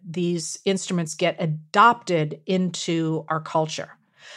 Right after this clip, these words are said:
So the banjo can be made by a number of things. There's a man who'd been a Confederate surgeon in the Civil War,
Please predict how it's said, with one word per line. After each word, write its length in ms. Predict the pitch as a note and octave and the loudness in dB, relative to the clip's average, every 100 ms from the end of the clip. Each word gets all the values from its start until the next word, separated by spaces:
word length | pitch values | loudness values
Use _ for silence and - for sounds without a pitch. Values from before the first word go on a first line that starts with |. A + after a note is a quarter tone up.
| - | -2
So 160 | - | 2
the 120 | G#3 F#3 | 4 6
banjo 640 | A#3 C#4 F4+ F4 A3 F#3 | 6 6 4 2 4 4
can 260 | - F#3+ | 2 0
be 120 | F3+ F#3 | 0 2
made 640 | F3+ F#3 F#3+ F#3+ F#3 D#3 | 2 2 2 0 -2 2
by 280 | F3 E3+ E3+ | 4 4 2
a 140 | F3+ | 4
number 440 | F3+ A#3 C#4 G#3+ | 4 6 6 4
of 100 | E3 | 4
things. 520 | D#3 E3+ D#3 D3 D3 F#3+ | 0 -2 -2 -2 -6 -4
There's 340 | F#3 F#3 F3+ - F#3 | 0 0 -2 -4 2
a 40 | |
man 180 | G#3+ A3+ | 4 4
who'd 100 | F#3 | 2
been 120 | G3 | 0
a 60 | F#3 | -2
Confederate 460 | F3+ E3+ F3 - | -2 0 -2 -4
surgeon 800 | - - G3+ G3+ F3+ D3 C#3 - _ - | -6 -2 2 2 0 -4 -6 -10 _ -4
in 400 | E3 D#3 D3+ - _ _ | 0 0 -2 -6 _ _
the 80 | F3 | -6
Civil 400 | - F3+ D#3+ D#3 | -2 0 0 0
War, 500 | D#3 G#3+ G3 D3+ | 0 2 4 4